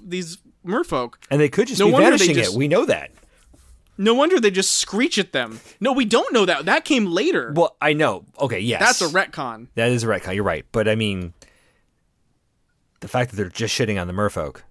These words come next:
Speaker 2: instead of just vanishing it.
Speaker 1: Yes.
Speaker 2: That's weird. But you're right, that is retcon, and I
Speaker 1: It,
Speaker 2: got
Speaker 1: it
Speaker 2: us
Speaker 1: should
Speaker 2: off
Speaker 1: also
Speaker 2: track.
Speaker 1: completely disprove the bullshit retcon of poop out dough or whatever the fuck it was, where, like,
Speaker 2: Wizard shit, not bullshit.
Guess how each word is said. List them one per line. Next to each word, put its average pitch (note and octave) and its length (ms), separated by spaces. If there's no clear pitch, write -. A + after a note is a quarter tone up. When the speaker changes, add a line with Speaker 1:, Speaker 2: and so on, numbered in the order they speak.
Speaker 2:
instead G#2 220
of F#2 60
just F2 160
vanishing G2+ 420
it. D2+ 180
Speaker 1:
Yes. F3+ 360
Speaker 2:
That's A2 200
weird. F2+ 280
But A#2 220
you're A2+ 120
right, F#2+ 140
that G#2+ 140
is F2 100
retcon, F#2 300
and F2 100
I D#3+ 60
Speaker 1:
It, F3 80
Speaker 2:
got F#3 80
Speaker 1:
it G3+ 40
Speaker 2:
us F#3 60
Speaker 1:
should G3+ 140
Speaker 2:
off G3 60
Speaker 1:
also G3 200
Speaker 2:
track. E3+ 80
Speaker 1:
completely F#3+ 540
disprove E3+ 500
the D#3+ 80
bullshit D#3+ 640
retcon D3 440
of C#3 160
poop G3+ 220
out E3 200
dough B2+ 280
or C#3+ 80
whatever C#3+ 260
the C#3+ 80
fuck C3+ 260
it C#3+ 120
was, B2+ 280
where, G#2+ 120
like, - 20
Speaker 2:
Wizard C3+ 400
shit, - 320
not G2 220
bullshit. - 360